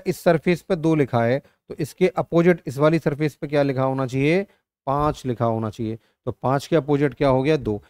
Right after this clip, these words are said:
इसी प्रकार यदि बेटा पीछे वाली जो सरफेस है इस पर अगर हम चार लिख देते हैं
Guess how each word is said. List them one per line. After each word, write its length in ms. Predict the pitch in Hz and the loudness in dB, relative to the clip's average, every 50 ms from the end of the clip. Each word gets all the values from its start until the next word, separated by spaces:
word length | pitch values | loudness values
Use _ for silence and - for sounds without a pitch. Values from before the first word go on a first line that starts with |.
| _ _ _ - | _ _ _ -10
इसी 200 | 139 - - 202 | -8 -4 -2 -2
प्रकार 400 | 180 180 175 151 160 156 160 165 | 0 0 2 4 6 6 6 6
यदि 240 | 160 165 165 170 185 | 4 2 0 0 2
बेटा 200 | 165 185 175 190 175 | 2 2 2 2 2
पीछे 380 | - - 180 175 - - 202 190 | 0 -2 -6 -4 0 0 2 4
वाली 220 | 185 180 180 180 | 4 4 4 4
जो 120 | 175 180 156 | 2 2 0
सरफेस 420 | - 156 143 - - 165 143 - | 0 0 0 0 0 -2 -2 -2
है 100 | 120 123 - | -2 -4 -6
इस 140 | 151 - - | -8 -14 -10
पर 180 | _ - 180 175 | _ -4 -4 -2
अगर 260 | - - 156 160 165 | -2 -4 -2 0 2
हम 140 | 160 170 175 156 | 2 2 0 -4
चार 400 | - - 160 147 151 160 160 151 | -4 2 4 6 6 6 6 4
लिख 100 | 147 135 | 0 -2
देते 260 | 127 131 131 117 135 131 | -2 -2 -2 -2 0 -2
हैं 160 | 127 127 | -2 -2